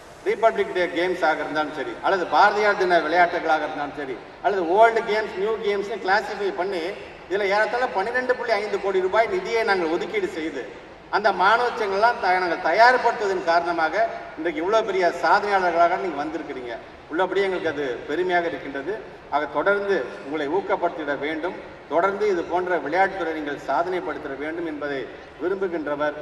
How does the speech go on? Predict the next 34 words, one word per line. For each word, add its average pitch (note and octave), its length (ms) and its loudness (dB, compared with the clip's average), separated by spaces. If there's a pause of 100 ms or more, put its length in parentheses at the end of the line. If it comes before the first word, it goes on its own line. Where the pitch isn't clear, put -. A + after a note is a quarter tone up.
(180)
நம்முடைய C3+ 320 -6
மாண்புமிகு D3 360 -2
துணை C#3 200 -6
முதலமைச்சர் C3+ 560 -6
அவர்கள். C3 240 -2 (340)
அவருடைய C3+ 260 0 (100)
கரத்தை E3+ 320 2 (140)
வலுப்படுத்துகின்ற D3+ 580 -2
விதமாக C3+ 520 0 (300)
அகாடமிக்ஸ்லையும் D#3+ 800 0
பார்த்தீங்கன்னா, D3 300 0
எங்க C3 120 -8
பிள்ளைங்க D3+ 220 -4
சாதனை C#3+ 380 -2
படைப்பாங்க. C3 560 -2 (320)
அது A#2+ 140 -4
விளையாட்டுத்துறையா D3 640 4
இருந்தாலும் C#3 280 0
எங்களுடைய C3 200 -4
பிள்ளைகள் C#3+ 320 -4
சாதனை C#3 340 -2
படைப்பார்கள். B2+ 580 -2 (280)
அது C3+ 160 -2
நீங்க D3+ 400 -2
வந்துட்டு D#3 300 -4
போயிருக்கிறீங்க, C3+ 500 -4 (280)
உள்ளபடியே D3 420 0
இன்னும் D#3+ 440 0 (180)
அதிகப்படியாக. C#3+ 600 0
ஏன், E3 220 -2 (380)
இன்னைக்கு E3+ 300 -2
கூட F#3 140 0
பார்த்தீங்கன்னா, F3 440 4
ஒரு D#3 280 0